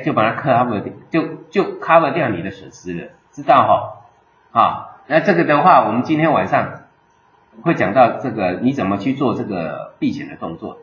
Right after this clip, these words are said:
今天晚上八点，我们有个期权之夜啊。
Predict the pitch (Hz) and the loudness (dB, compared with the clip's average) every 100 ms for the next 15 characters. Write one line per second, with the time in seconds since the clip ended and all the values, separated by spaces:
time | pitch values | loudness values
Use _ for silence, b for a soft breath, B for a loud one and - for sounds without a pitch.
0 | _ 135 147 107 110 110 101 101 - - | _ -2 0 0 -2 -2 0 0 -4 -14
1 | _ 87 98 90 - 101 95 82 - 95 | _ -10 -8 -6 -8 -12 -12 -12 -10 -8
2 | 104 - - - | -8 -6 -6 -6